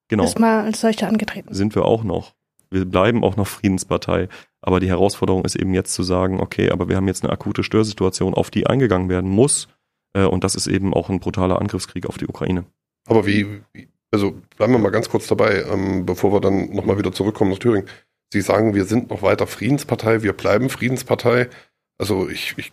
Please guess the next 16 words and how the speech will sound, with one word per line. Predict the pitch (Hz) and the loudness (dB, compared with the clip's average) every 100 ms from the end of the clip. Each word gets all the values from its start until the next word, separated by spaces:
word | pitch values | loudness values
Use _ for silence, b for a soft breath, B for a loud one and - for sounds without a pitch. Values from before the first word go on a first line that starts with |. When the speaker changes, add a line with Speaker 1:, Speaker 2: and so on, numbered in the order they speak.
| _ - | _ -2
Speaker 3:
kann | 104 | 2
mich | 110 - | 2 0
dann | 107 | 0
immer | 104 107 80 | 2 2 2
an, | 101 85 | 0 -2
an | 98 - | -2 -2
Anton | 110 113 | 0 2
Hofreiter, | 101 127 120 117 117 | 2 0 0 2 2
Ihren | 92 104 | 0 -2
Parteifreund | 107 110 117 113 98 | 0 -2 0 0 0
aus | - | -2
Bayern, | 110 120 | 0 2
erinnern. | 110 113 120 110 B B B _ | 0 2 2 0 B B B _
Äh, | 113 | 2
der | |
Speaker 2:
Baden-Württemberg. | 214 208 220 202 | 2 2 0 -2